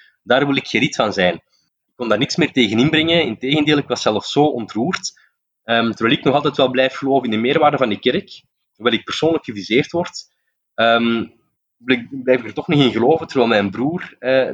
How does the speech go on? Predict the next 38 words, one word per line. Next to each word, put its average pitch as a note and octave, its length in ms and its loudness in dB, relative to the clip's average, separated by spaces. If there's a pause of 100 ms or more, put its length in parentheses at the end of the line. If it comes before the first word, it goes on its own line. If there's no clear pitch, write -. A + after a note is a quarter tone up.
daar G#2+ 380 2
zoveel D3+ 680 0
aanstoot D3+ 400 0
aan C3+ 160 2
nam C3+ 240 2
en A2 100 -4
dat G#2 140 0
zo D#3 100 -4
kwetsend - 420 -6
vond C#3 180 0
ten B2 120 0
aanzien G#2+ 260 2
van F#2+ 120 0
mij, A#2 160 4
dat B2 160 -2
hij B2+ 140 0
besloten B2+ 420 0
had: A#2+ 120 2
"Hier A#2 120 -2
wil A#2 100 -6
ik A2 120 -14
geen G#2 120 -4
deel G#2+ 160 0
meer A2 140 -2
van F#2+ 140 -4
uitmaken." G2 520 0
En - 500 -18
dat A#2+ 80 2
zou C3 140 -2
ik B2 60 -6
een G#2 100 -4
heel B2+ 100 2
jammer B2 280 2
zaak A#2 300 -2
vinden, C#3+ 320 2 (460)
moest - 180 -14
de G2+ 100 -8
kerk - 460 -2